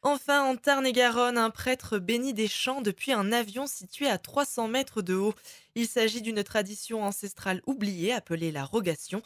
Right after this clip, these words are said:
C'est le père Pierre Rohan, curé de la paroisse de Moissac, qui a récité des prières et aspergé d'eau bénite les champs de la commune.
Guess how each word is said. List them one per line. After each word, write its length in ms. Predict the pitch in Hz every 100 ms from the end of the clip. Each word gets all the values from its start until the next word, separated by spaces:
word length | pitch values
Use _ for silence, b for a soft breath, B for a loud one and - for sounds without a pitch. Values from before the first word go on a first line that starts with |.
| B B B
C'est 100 | 233
le 140 | 208
père 320 | 208 208 196 -
Pierre 280 | - 285 240
Rohan, 300 | 233 277 240
curé 360 | - 202 208
de 80 | 190
la 100 | 180
paroisse 400 | 175 175 185 170
de 120 | 156
Moissac, 580 | 156 208 - 180 - -
qui 160 | - 170
a 80 | 151
récité 560 | 160 226 - 220 165
des 160 | 151 233
prières 460 | - 170 160 180
et 60 | 165
aspergé 500 | 175 - 202 175 156
d'eau 160 | 185 220
bénite 400 | 170 202 262 180
les 100 | 165
champs 260 | - 277
de 60 | 233
la 140 | 220
commune. 480 | - 226 214 202 202